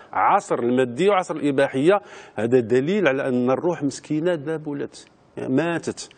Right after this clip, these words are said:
فلا بد لها من شحية-، شحنة تحييها وتعيد ترميم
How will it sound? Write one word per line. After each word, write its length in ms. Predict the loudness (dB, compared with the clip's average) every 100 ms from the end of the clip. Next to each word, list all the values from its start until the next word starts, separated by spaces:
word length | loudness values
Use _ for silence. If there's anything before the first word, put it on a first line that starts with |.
| _ -14
فلا 220 | -4 -2 0
بد 220 | -2 -2
لها 160 | 0
من 100 | 0
شحية-، 360 | -2 -2 0 -2 -4 -8
شحنة 340 | -4 0 0
تحييها 580 | -2 -2 2 2 2 -2 -8 -20 -10
وتعيد 760 | -6 -4 -4 0 2 2 2 0 2
ترميم 560 | 2 2 2 2 0